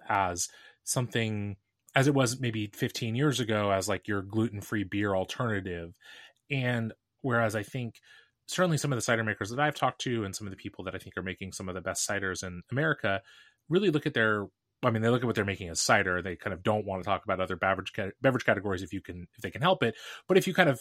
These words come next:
force them to, they would really prefer to sort of talk about their product more like wine, where it's more driven by variety, more driven by, of course, a sense of place, more driven, you know, by the orchard,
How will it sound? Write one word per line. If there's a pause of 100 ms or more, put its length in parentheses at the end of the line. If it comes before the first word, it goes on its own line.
force
them
to, (300)
they
would
really
prefer
to
sort
of
talk
about
their
product
more
like
wine,
where
it's
more
driven
by (300)
variety,
more
driven
by,
of
course,
a
sense
of
place,
more
driven, (480)
you
know,
by
the
orchard,